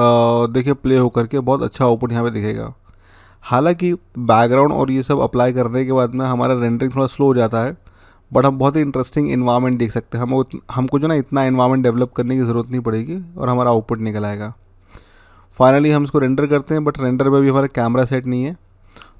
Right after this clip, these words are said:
तो आप कैमरे के लिए जो ना प्रॉपर्टीज में जाओ, यहाँ पे इसको क्लिप कर दो कैमरे को,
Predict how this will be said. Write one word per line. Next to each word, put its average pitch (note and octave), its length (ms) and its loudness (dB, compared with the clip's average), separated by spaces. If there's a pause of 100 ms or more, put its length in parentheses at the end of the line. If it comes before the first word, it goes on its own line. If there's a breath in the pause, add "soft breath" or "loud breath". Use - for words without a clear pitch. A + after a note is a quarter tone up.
तो C3 60 2
आप B2 160 4
कैमरे B2 380 0
के C3+ 100 -6
लिए C3+ 80 -2
जो D3 100 0
ना D3+ 60 4
प्रॉपर्टीज B2+ 500 0
में C3 160 -2
जाओ, C#3+ 120 0
यहाँ B2 220 0
पे B2+ 100 -2
इसको B2+ 200 -2
क्लिप C3+ 300 -2
कर A#2 140 0
दो C3 200 -4 (280)
कैमरे A2 280 -2
को, D3+ 200 -6